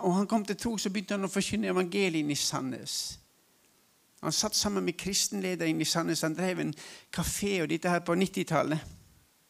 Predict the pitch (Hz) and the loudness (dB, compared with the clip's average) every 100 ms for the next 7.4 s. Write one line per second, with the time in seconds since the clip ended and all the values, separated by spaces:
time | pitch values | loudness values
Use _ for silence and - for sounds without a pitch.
0 | _ _ _ _ _ _ - - - - | _ _ _ _ _ _ -20 -20 -20 -20
1 | - - - - 170 - 233 208 240 226 | -20 -20 -20 0 4 4 4 6 6 6
2 | 220 214 226 226 - 220 208 190 180 202 | 4 2 4 6 8 8 8 8 6 4
3 | 214 214 190 - - 202 202 185 - 214 | 4 4 4 2 4 4 4 0 -2 2
4 | 214 196 180 175 - 196 185 175 185 170 | 6 6 6 6 4 4 -2 -2 -2 0
5 | 160 165 - - - - _ _ _ - | 0 0 -8 -16 -20 -20 _ _ _ 0
6 | 185 208 - - - - _ _ - - | 2 2 -2 -14 -20 -20 _ _ 4 8
7 | 233 185 - | 8 8 0